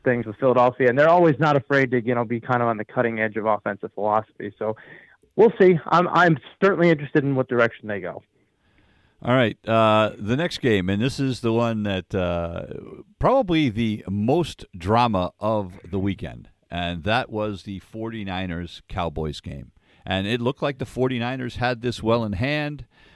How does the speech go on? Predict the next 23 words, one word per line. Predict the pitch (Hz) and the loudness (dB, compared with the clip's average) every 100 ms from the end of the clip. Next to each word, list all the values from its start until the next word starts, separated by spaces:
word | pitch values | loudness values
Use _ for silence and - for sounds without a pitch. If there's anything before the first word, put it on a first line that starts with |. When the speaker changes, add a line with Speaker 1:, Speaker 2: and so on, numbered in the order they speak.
| _ - | _ -2
Speaker 2:
uh, | 95 98 95 98 - | 2 4 4 2 0
and | 104 98 | -2 2
then | 117 139 | 2 2
Jimmy | 131 135 120 | 0 0 4
Garoppolo | 120 120 117 113 110 | 4 4 4 2 2
does | 95 107 101 | 2 -2 -2
something | - 104 104 104 | -4 -4 -4 -4
that | 101 101 | -4 -4
he | 117 | -2
has | 110 110 - | 0 -2 -2
been | 113 | -2
known | 104 110 | 0 -2
to | 104 | -2
do | 92 107 | 0 2
every | 98 107 | 2 0
now | 101 101 | 0 0
and | 92 | 0
then, | 90 98 | -2 -2
throws | - 110 117 | -2 -2 -2
an | 98 - | -4 -2
inexplicable | 135 135 - 127 - 101 107 | -4 -4 -6 -10 -6 -6 -6
interception, | 104 104 87 107 - 85 87 _ _ _ _ - | -4 -4 0 0 0 -8 -8 _ _ _ _ -2
and | 107 107 | -2 -2